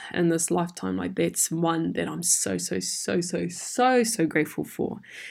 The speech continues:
And just like before, I feel like I'm doubling back and repeating myself, but I hope that what I'm doing is contributing to the debt that I owe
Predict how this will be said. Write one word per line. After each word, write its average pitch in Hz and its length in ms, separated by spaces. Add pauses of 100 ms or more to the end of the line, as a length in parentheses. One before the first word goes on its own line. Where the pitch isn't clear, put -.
(120)
And 160 600
just 226 240
like 180 160
before, 165 520
I 170 60
feel 196 220
like 180 160
I'm 156 120
doubling 160 360
back 151 300
and - 80
repeating 170 440
myself, 170 520
but 175 160
I 175 460 (220)
hope - 460 (640)
that 156 260
what 175 180
I'm 175 160
doing 165 580 (100)
is 165 840 (720)
contributing 175 1080
to 160 220
the 170 140
debt 151 600 (320)
that 156 720 (120)
I 160 580 (120)
owe 165 280